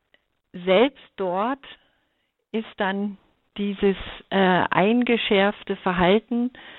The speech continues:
ähm, zum Ausdruck gekommen, dass eine Mitschülerin mich wirklich in die Seite gestoßen hat und mir gesagt hat, ich dürfte jetzt nicht über politische Themen sprechen.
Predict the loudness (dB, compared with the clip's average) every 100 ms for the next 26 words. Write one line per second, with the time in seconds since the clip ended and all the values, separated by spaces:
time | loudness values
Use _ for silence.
0 | -20 -20 -20 -20 _ 0 0 0 -2 -4
1 | -8 _ _ -8 -2 2 2 2 0 -4
2 | -2 -4 0 2 2 0 -4 -4 -4 -4
3 | -4 -2 0 -2 -4 -4 0 0 0 0
4 | 2 2 0 -2 -6 -6 -4 -2 -2 -4
5 | -2 2 2 4 4 2 -2 -4 -6 -6
6 | -6 -6 -6 -4 -2 -2 -4 -8 -4 -2
7 | 0 2 0 0 -2 -2 -14 _ 2 2
8 | 2 -2 -6 -6 -6 -6 -6 -4 -2 0
9 | -2 -4 -6 -6 -6 -6 -2 0 0 -4
10 | -8 -6 -6 -4 -6